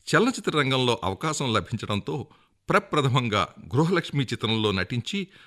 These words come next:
ఆ చిత్ర నిర్మాత, దర్శకుల ప్రశంసలు అందుకున్నారు. ఆ చిత్రంలోని "కళ్ళు మానండోయ్ బాబు, కళ్ళు తెరవండోయ్ బాబు" అనే పాట శ్రీ నాగయ్యకు విశేష కీర్తి తెచ్చిపెట్టింది. ఆ చిత్రం తర్వాత వందే మాతరం,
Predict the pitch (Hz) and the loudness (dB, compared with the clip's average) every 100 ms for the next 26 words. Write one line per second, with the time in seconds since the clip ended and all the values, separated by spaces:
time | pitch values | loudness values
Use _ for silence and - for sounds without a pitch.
0 | - - 110 110 - - 175 120 104 110 | -16 -2 0 0 -2 -4 0 2 2 0
1 | 147 156 113 - 80 95 151 - 110 - | -2 -2 -4 -4 -4 -2 -4 -2 -4 -4
2 | 92 - 127 110 95 87 92 85 78 71 | -4 -4 -4 -4 -4 -6 -6 -6 -6 -8
3 | _ _ - _ - 233 - - 214 196 | _ _ -20 _ 2 2 2 -2 0 2
4 | 175 139 - - 139 180 208 175 160 151 | 4 2 0 2 4 6 4 4 4 2
5 | 139 139 123 123 113 120 190 - 117 117 | 4 4 4 2 2 0 -4 -6 0 2
6 | 170 147 123 120 117 113 107 107 104 107 | 2 2 0 2 2 2 2 0 0 -2
7 | - 107 98 90 98 170 185 - _ - | -2 -2 -2 -2 -4 -4 -10 -14 _ -6
8 | 113 92 78 101 131 113 - 101 107 95 | -2 0 0 0 0 -2 -4 -4 -4 -6
9 | - 165 170 170 127 113 101 - - 98 | -4 -4 -4 -8 -8 -8 -10 -14 -16 -14
10 | - 80 80 - _ _ _ - 104 104 | -10 -10 -10 -12 _ _ _ -4 0 0
11 | 98 - 139 123 110 104 101 92 92 120 | 0 -4 -4 -2 0 0 -2 -2 0 2
12 | 113 107 107 104 | 2 2 -2 -6